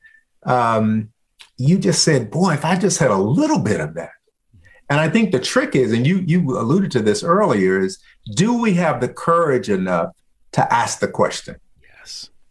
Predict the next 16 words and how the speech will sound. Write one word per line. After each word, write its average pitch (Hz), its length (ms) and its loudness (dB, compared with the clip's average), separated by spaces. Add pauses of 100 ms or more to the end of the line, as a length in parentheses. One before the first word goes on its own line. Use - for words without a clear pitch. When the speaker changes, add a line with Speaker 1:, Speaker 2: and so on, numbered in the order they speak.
(560)
Speaker 1:
That's 185 240 0
the 151 200 2
issue. - 300 -4 (140)
I, 127 260 0
I 139 60 2
think 139 360 -2
too 185 220 4
many 170 220 2
of 127 120 2
us 123 220 2
as 110 180 0
men, 123 500 0 (600)
we 123 140 0
let 131 160 2
our 117 100 0
pride, 131 640 0